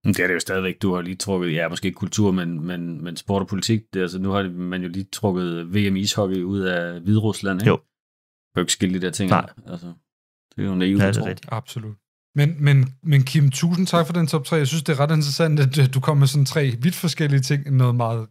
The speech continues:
Speaker 3: øh, grafisk, og noget meget sådan, øh, øh, et virkelig godt sportsfotografi for en meget sådan,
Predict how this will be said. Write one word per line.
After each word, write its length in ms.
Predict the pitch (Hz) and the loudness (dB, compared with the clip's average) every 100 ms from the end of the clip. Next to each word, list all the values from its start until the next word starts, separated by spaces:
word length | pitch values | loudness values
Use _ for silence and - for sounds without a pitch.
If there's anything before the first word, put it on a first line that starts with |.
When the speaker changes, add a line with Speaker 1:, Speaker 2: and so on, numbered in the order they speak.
| - | -6
Speaker 3:
øh, 160 | 120 - | -6 -6
grafisk, 680 | - 147 202 - 196 180 - | -2 0 0 -2 -4 -4 -4
og 140 | 143 | 0
noget 160 | 127 120 | 2 2
meget 300 | 120 131 135 | 2 2 2
sådan, 420 | - 131 127 120 | 4 4 4 2
øh, 420 | 113 107 104 104 104 _ _ _ _ _ _ | -2 -4 -6 -8 -12 _ _ _ _ _ _
øh, 180 | 117 101 | -4 -4
et 240 | 120 123 113 | -4 -2 2
virkelig 300 | 143 151 131 | 2 2 0
godt 200 | 135 131 | 0 0
sportsfotografi 1400 | - - 135 147 - - - - 160 131 131 127 151 131 | -2 -6 -6 -6 -8 -8 -8 -2 0 2 0 -2 -2 -2
for 200 | - 131 | -2 -2
en 120 | 117 | 0
meget 320 | 117 117 135 | -2 0 0
sådan, 360 | 131 139 123 120 | 0 0 0 -4